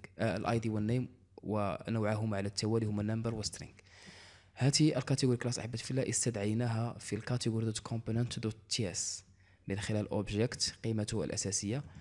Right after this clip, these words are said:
هي صفر في ال آي دي والunknown في النيم. يعني هنا عملنا initialization لهذا الأوبجكت، يعني قيم بدئية. ثم بعد ذلك أتينا وأنشأنا فورم. هذا الفورم عرفناه على أنه angular form من خلال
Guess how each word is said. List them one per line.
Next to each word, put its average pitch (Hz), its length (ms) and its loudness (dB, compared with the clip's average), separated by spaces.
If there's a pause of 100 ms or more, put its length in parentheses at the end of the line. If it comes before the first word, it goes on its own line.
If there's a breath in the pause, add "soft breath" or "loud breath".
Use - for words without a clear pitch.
(260 loud breath)
هي 107 200 6
صفر 110 300 2
في 110 100 -6
ال - 80 -4
آي 98 140 -2
دي 123 160 -2
والunknown 127 840 0
في - 360 0 (120)
النيم. 107 440 2 (420)
يعني 104 160 -2
هنا 113 180 2
عملنا 117 380 0
initialization 120 640 2 (460 loud breath)
لهذا 117 280 4
الأوبجكت، - 640 -4 (440)
يعني 101 220 -8
قيم 127 340 2
بدئية. 110 500 0 (520 loud breath)
ثم 147 280 4
بعد 123 140 4
ذلك 123 260 2
أتينا 117 340 2
وأنشأنا 101 480 -2
فورم. 151 380 0 (400 loud breath)
هذا 135 300 4
الفورم 113 420 2
عرفناه 113 540 0
على 107 140 0
أنه 110 320 -2
angular 123 580 2
form 117 200 2
من 104 160 -6
خلال 113 380 -2